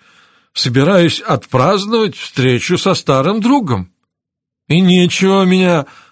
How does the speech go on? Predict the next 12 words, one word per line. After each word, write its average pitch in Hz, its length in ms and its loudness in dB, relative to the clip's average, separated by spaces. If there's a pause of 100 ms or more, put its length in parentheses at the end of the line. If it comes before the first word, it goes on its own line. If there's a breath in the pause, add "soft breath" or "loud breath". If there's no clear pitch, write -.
(140)
воспитывать". 196 960 0 (960)
"Кэтрин", 113 720 -4
начал 123 340 -4
он, — 95 120 -6
"я, 131 280 -4 (300 soft breath)
ты 151 140 -2
думаешь, 160 580 2
что - 220 -4
можешь 156 380 0
врываться 147 680 0
ко 220 160 -2
мне 208 320 -4